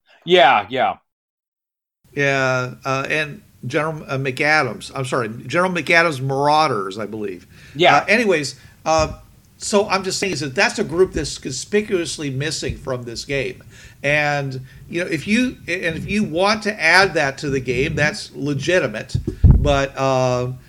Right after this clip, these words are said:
Speaker 2: he, it's, it's not there. So, um, and you could, and just, and you could get around it. You could say that, hey, when, when it came down to it, they all just basically went awol and went home to be with their families and die in the arms of their loved ones.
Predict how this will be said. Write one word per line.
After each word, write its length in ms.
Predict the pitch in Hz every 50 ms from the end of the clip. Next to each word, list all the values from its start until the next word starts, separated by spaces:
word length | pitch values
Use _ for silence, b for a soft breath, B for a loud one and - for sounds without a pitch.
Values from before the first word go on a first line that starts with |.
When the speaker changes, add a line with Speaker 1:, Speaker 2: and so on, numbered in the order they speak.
| b b b b -
Speaker 2:
he, 280 | 127 151 160 - - -
it's, 420 | 160 151 151 139 - - - -
it's 200 | 170 160 131 -
not 280 | 165 180 190 214 - -
there. 300 | 185 170 143 104 80 - - - - - _ - - - -
So, 640 | - - 156 151 143 139 135 135 131 127 131 131 123
um, 640 | 127 127 127 127 123 127 123 123 123 123 127 - -
and 180 | 135 135 135
you 120 | 156 196 208
could, 280 | 202 190 165 - - -
and 160 | 175 175 170
just, 320 | 202 202 175 - - - 170
and 120 | 156 170
you 100 | 233 269
could 140 | - 220 202
get 140 | 208 240 220
around 340 | 202 190 220 254 262 226 147
it. 80 | -
You 120 | 131 160 165
could 120 | 180 139
say 220 | - 185 180 175
that, 160 | 165 165 156 147
hey, 380 | 165 214 233 196 139 127 127 B B B B
when, 260 | - 151 165 160 160
when 220 | - - 143 170 165
it 120 | 160 143
came 240 | - 196 208 185 160
down 280 | 185 180 185 208 220 185
to 180 | - 175 160 170
it, 120 | 170 170
they 140 | - 160 170
all 220 | 175 190 208 202 180
just 240 | 160 190 151 127
basically 540 | 135 180 180 180 208 185 135 165 165 165 156
went 240 | 147 160 175 180 175
awol 560 | 147 165 190 214 214 180 151 139 135 139 156
and 100 | 160 156
went 160 | 160 180 190
home 460 | 185 202 233 254 220 139 123 95 - - b b b b b b
to 100 | - 147
be 140 | 151 170 180
with 100 | 190 180
their 140 | 190 185 139
families 640 | - 196 196 220 233 226 190 165 160 165 156 143
and 120 | 170 151 135
die 260 | 165 165 180 185 190
in 140 | 190 190 180
the 120 | 180 175
arms 300 | 175 180 190 196 185 165
of 40 | 180
their 140 | 190 190 180
loved 280 | 185 196 226 233 185
ones. 400 | 156 139 117 92 87 80 - -